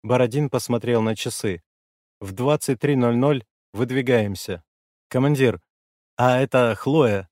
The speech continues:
ты её знаешь?" Уже совершенно серьёзным тоном спросил Вишня, когда они, оставшись вдвоём, вышли покурить. "Одноклассница.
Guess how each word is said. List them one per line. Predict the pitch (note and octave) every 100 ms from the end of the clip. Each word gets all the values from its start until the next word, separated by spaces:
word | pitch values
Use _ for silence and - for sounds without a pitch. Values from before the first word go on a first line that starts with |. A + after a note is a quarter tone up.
| _
ты | -
её | C3+ B2+ B2+
знаешь?" | A2 F3+ F3 A2 - _ _ _ _ _ -
Уже | A#2+ A#2+
совершенно | A2 B2 B2 - A#2+ A#2
серьёзным | G#2 C3 B2 B2 G#2 G#2
тоном | G2 C#3 C3 A2
спросил | - A2+ A2 - G#2+
Вишня, | F#2 B2+ - A#2+ G#2+ _ _ _ -
когда | B2 A#2+ E3
они, | D3+ D3+
оставшись | B2+ - C3+ - A#2
вдвоём, | G2 F2 G#2 A2+ B2+ C3+ A2+ _ -
вышли | A#2+ - A2+
покурить. | A2+ - A#2+ G#2+ - _ _ _ _ _ _ _ _
"Одноклассница. | A2 A#2 B2+ C#3+ C#3 B2+ A2+ G2+ - F#2